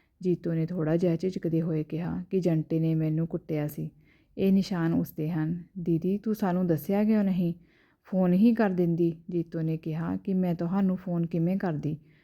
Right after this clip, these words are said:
ਜੰਟਾ ਤੇ ਉਸਦੀ ਪਤਨੀ ਫੋਨ ਨੂੰ ਲੌਕ ਲਾ ਕੇ ਜਾਂਦੇ ਹਨ। ਉਹ ਤਾਂ ਡਿਊਟੀ ਜਾਂਦੇ ਸਮੇਂ ਮੈਨੂੰ ਵੀ ਘਰ ਵਿੱਚ ਤਾਲਾ ਲਗਾ ਕੇ ਜਾਂਦੇ ਹਨ। ਜੰਟੇ ਤੇ ਉਸਦੀ ਘਰਵਾਲੀ ਦੀ ਇੰਨੀ ਹਿੰਮਤ,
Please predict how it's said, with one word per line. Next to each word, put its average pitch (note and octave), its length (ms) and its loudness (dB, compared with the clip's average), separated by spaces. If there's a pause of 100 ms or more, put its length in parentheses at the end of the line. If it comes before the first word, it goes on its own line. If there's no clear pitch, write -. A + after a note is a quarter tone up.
(200)
ਜੰਟਾ E3 420 2
ਤੇ E3 120 -2
ਉਸਦੀ E3 280 -2
ਪਤਨੀ E3 400 -2 (380)
ਫੋਨ F#3+ 260 2
ਨੂੰ F3+ 240 2
ਲੌਕ F3+ 260 2
ਲਾ E3+ 220 2
ਕੇ E3+ 160 0
ਜਾਂਦੇ D#3+ 340 0
ਹਨ। E3 240 -2 (440)
ਉਹ G3 160 2
ਤਾਂ A3 140 4
ਡਿਊਟੀ F#3 320 4
ਜਾਂਦੇ E3+ 340 2
ਸਮੇਂ E3 320 -2
ਮੈਨੂੰ E3+ 300 0
ਵੀ G3+ 120 0
ਘਰ G3+ 260 0
ਵਿੱਚ E3+ 220 -2
ਤਾਲਾ E3 320 2
ਲਗਾ E3 260 0
ਕੇ D#3+ 180 -2
ਜਾਂਦੇ D3+ 340 0
ਹਨ। D#3+ 260 -2 (500)
ਜੰਟੇ F#3+ 540 0
ਤੇ A3 140 0
ਉਸਦੀ G3+ 300 -2
ਘਰਵਾਲੀ G3+ 540 2
ਦੀ F3 120 2
ਇੰਨੀ F3 360 0
ਹਿੰਮਤ, G#3 380 0